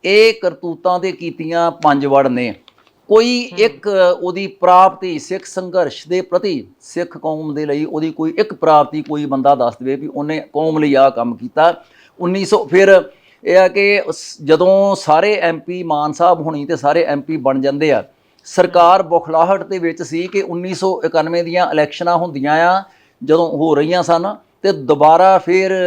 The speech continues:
Speaker 1: ਇਹ ਵ-, ਜਿਹੜੀਆਂ ਇਹ ਧਿਰਾਂ ਸਨ ਸਰਦਾਰ ਸਿਮਰਜੀਤ ਸਿੰਘ ਮਾਨ ਵਾਲੀਆਂ, ਇਹ ਤਾਕਤ 'ਚ ਆਉਣੀਆਂ ਸੀ। ਅਖੀਰਲੇ ਦਿਨ ਇਲੈਕਸ਼ਨ, ਅਹ, ਬ-,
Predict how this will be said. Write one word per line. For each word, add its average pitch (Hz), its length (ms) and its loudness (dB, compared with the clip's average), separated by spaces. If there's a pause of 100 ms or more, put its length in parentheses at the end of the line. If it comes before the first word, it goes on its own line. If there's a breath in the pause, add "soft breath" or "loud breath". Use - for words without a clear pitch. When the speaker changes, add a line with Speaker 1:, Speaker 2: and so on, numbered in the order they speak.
(240)
Speaker 1:
ਇਹ 175 400 -2 (120)
ਵ-, 156 100 -4
ਜਿਹੜੀਆਂ 160 480 -4
ਇਹ 170 200 0 (120)
ਧਿਰਾਂ 143 240 4
ਸਨ 156 340 -2
ਸਰਦਾਰ 147 280 -2
ਸਿਮਰਜੀਤ 147 340 -10
ਸਿੰਘ 151 160 -12
ਮਾਨ 135 240 0
ਵਾਲੀਆਂ, 147 440 0 (320 soft breath)
ਇਹ 170 100 2
ਤਾਕਤ 160 380 2
'ਚ 160 80 -6
ਆਉਣੀਆਂ 160 420 -2
ਸੀ। 170 280 -8 (380 soft breath)
ਅਖੀਰਲੇ 220 600 0
ਦਿਨ 180 280 -2
ਇਲੈਕਸ਼ਨ, 165 400 -2
ਅਹ, 147 580 0
ਬ-, 127 300 -4